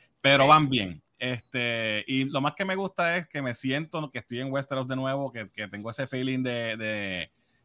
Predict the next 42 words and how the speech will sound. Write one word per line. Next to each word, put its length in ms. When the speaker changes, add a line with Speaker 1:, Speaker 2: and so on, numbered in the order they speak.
Speaker 1:
de 140
los 120
bochinches 400
que 120
pasan 480
tras 160
bastidores. 720
Eh, 460
y, 400
y, 100
y 80
visualmente 580
el 80
show 360
es 60
precioso, 920
la, 240
¿sabe? 240
Los 200
sets, 440
la, 240
las 260
tomas, 460
los, 200
los 220
efectos, 380
los 80
dragones 280
se 80
ven 140
brutales, 540
los 100
vestuarios, 540
o 40
sea, 100
que 80
todo 240
se 100
ve 160
con 100
una 120
calidad 500